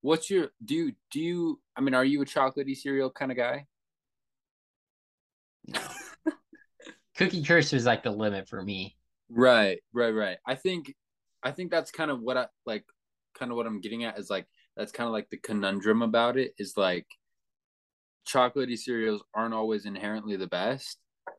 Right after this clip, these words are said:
Speaker 1: but I just think the reward of chocolate milk is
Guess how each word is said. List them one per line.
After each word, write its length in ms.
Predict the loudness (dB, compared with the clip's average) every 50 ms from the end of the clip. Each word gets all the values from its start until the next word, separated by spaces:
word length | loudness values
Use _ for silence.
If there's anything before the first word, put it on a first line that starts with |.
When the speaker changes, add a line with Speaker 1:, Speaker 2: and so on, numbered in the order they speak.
| _ _ _ _ _ -4
Speaker 1:
but 340 | 2 4 4 4 4 0 -4 _ _ _ _ _ _ -4
I 140 | -2 -2 0
just 180 | 0 -4 -8 -6
think 300 | -6 -6 -6 -8 -10 -18 _ -8
the 80 | -8 -8
reward 540 | -2 0 0 0 2 2 0 0 2 0
of 100 | -2 -6 _ _ _
chocolate 380 | -2 0 0 0 2 0 -4 -4
milk 300 | -2 -4 -4 -4 -4 _ -14 -20 _ _ _
is 360 | -2 -2 -2 -2 -2 -8 -12